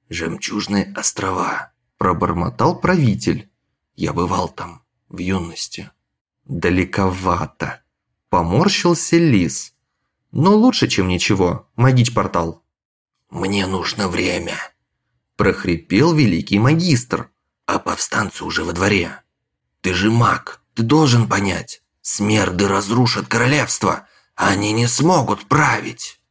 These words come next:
"Значит, эти земли присоединятся к соседнему королевству", пожал плечами Лис. "Это вообще не мои проблемы, понимаешь? Мне нужен портал. Через десять минут.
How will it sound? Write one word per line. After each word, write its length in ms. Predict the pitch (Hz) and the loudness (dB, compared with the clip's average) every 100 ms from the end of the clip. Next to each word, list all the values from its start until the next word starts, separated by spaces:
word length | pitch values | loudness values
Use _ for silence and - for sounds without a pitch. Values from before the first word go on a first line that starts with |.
| _ _ - | _ _ -8
"Значит, 720 | 101 98 95 135 233 220 160 | -6 -2 2 2 4 2 2
эти 200 | - 90 | 2 2
земли 340 | 87 160 202 | 4 4 4
присоединятся 800 | 202 123 - 87 87 135 202 208 | 4 2 2 0 2 2 2 0
к 100 | 208 | -2
соседнему 880 | - 240 220 - 110 101 90 92 87 | 0 0 0 2 4 4 2 2 2
королевству", 880 | 98 92 87 85 - - 85 80 _ _ - | 2 0 0 0 -4 -4 -4 -4 _ _ -2
пожал 420 | 90 85 110 196 | -2 2 2 2
плечами 480 | 196 117 - 87 101 | 2 0 0 0 4
Лис. 440 | 160 113 - - _ _ _ _ _ - | 4 2 -2 -12 _ _ _ _ _ 0
"Это 220 | 120 127 | 2 4
вообще 320 | 143 - 151 | 2 2 2
не 120 | 98 | 2
мои 220 | 92 120 117 | 4 4 4
проблемы, 580 | 101 98 110 90 113 - | 0 2 2 0 -6 -6
понимаешь? 640 | - 113 165 127 - - _ _ _ _ - | -2 2 2 0 -4 -12 _ _ _ _ -4
Мне 320 | 95 113 139 | 2 4 6
нужен 360 | 143 131 135 | 4 4 2
портал. 720 | 123 135 123 - 101 - - - _ - | 2 -2 -2 0 0 -2 -8 -18 _ -8
Через 300 | - 95 95 | 0 0 2
десять 380 | 202 196 - | 0 0 -2
минут. 480 | 131 160 107 95 - | 0 2 2 -2 -10